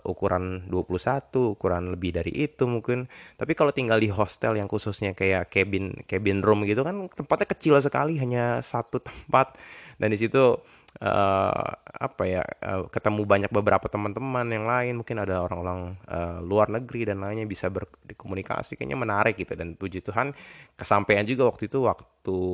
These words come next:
eh, sebelum covid, yang nginep di beberapa tempat di daerah Jakarta Pusat ya, Jakarta Pusat. Tapi ya itu satu, satu pengalaman yang menarik sih buat gue pribadi sih. Nah, teman-teman bisa melakukan hal tersebut, teman-teman bisa ber-, berkomunikasi, teman-teman bisa membangun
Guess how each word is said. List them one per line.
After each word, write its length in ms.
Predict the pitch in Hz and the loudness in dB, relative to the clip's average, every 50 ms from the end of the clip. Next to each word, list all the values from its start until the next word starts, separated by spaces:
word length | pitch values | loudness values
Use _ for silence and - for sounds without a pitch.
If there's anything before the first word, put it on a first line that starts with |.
| 92 90 90 - - | -2 -2 -4 -4 -6
eh, 440 | - - - - 53 57 50 50 50 50 - - _ _ _ - | -6 -6 -4 -4 -4 -4 -4 -6 -8 -10 -12 -18 _ _ _ -12
sebelum 320 | - - 135 127 135 135 123 | -6 -2 2 4 4 4 6
covid, 640 | - 104 92 - - 147 - - _ _ _ - - | 4 4 4 4 -2 -4 -4 -6 _ _ _ -14 -12
yang 240 | - 92 95 95 | -10 -8 -6 -4
nginep 180 | 95 95 98 98 92 | -4 -4 -4 -6 -6
di 480 | 90 95 90 87 90 87 87 90 87 95 | -6 -4 -4 -4 -4 -6 -6 -6 -8 -6
beberapa 400 | 98 92 90 92 90 90 - 95 | -6 -6 -6 -4 -6 -6 -6 -8
tempat 320 | - 92 90 - 95 - | -10 -8 -6 -6 -6 -6
di 400 | 92 92 90 90 90 87 87 87 | -6 -6 -6 -6 -6 -6 -8 -6
daerah 480 | 87 85 - - 85 85 85 85 85 87 87 - _ _ - | -6 -6 -4 -4 -4 -4 -4 -6 -8 -8 -10 -16 _ _ -10
Jakarta 800 | - 98 87 - 87 85 - - - 92 90 87 87 87 87 - | -4 -4 0 0 0 -2 -2 -4 -4 -2 -2 0 -2 -4 -6 -8
Pusat 560 | _ - 95 - - - 117 113 - - 78 | _ -8 -8 -8 -2 -2 -2 0 0 -4 -4
ya, 100 | 78 87 | -4 -6
Jakarta 180 | 85 92 98 - | -8 -8 -14 -10
Pusat. 240 | - 107 - 110 101 - _ - - - - - - - - _ _ | -12 -6 -4 -4 -6 -6 _ -20 -20 -20 -20 -20 -20 -20 -20 _ _
Tapi 400 | - 98 - 131 131 - - - | -8 -2 0 0 0 0 -2 -6
ya 160 | _ - 98 90 95 | _ -2 0 0 0
itu 80 | 104 - - | 0 -2 -6
satu, 160 | - - - 117 | -4 0 0 0
satu 240 | - - - - | 0 0 -6 -6
pengalaman 400 | - - 104 104 104 104 104 110 | -2 0 4 4 4 4 4 2
yang 80 | 101 98 | 0 0
menarik 320 | 92 90 92 95 98 98 | 2 2 2 2 2 0
sih 240 | - - - 82 73 76 76 - _ - | -2 -4 -8 -8 -8 -8 -12 -16 _ -20
buat 240 | - - 85 85 82 | -14 -6 -4 -4 -4
gue 160 | - 90 90 | 0 -2 -2
pribadi 560 | 80 - - 87 80 82 82 80 82 85 80 | -2 -2 -6 -6 -4 -4 -4 -4 -4 -6 -8
sih. 160 | - - 85 85 85 - - | -8 -10 -12 -14 -16 -12 -8
Nah, 160 | - 82 80 | -6 -6 -4
teman-teman 400 | - 92 92 90 92 131 165 160 | -4 -4 -4 -4 -4 -4 -4 -4
bisa 320 | 131 - - 101 92 90 | -4 -2 0 0 0 2
melakukan 320 | 92 92 85 - - - 95 95 | 0 -2 -2 -2 -4 -4 -2 -2
hal 160 | 95 92 90 | -2 -2 0
tersebut, 160 | - 120 127 - | -2 -4 -6 -4
teman-teman 320 | - 110 101 104 117 120 | -6 -4 -2 -2 0 0
bisa 240 | 113 - - 95 92 | -2 2 0 0 0
ber-, 160 | 90 87 - - _ - - - - - - _ _ | 0 -6 -8 -12 _ -20 -20 -20 -20 -20 -20 _ _
berkomunikasi, 880 | - 101 92 - - - 92 92 92 92 90 - 113 127 143 131 131 | -6 -6 -6 -4 -2 -2 -2 -2 -2 -2 0 0 0 0 0 -4 -4
teman-teman 400 | 120 - 98 95 98 101 104 104 | -4 -4 -4 -2 -2 -2 -2 -4
bisa 160 | 101 - 101 | -2 -4 -2
membangun 320 | 95 95 98 95 98 98 | -2 0 0 0 0 0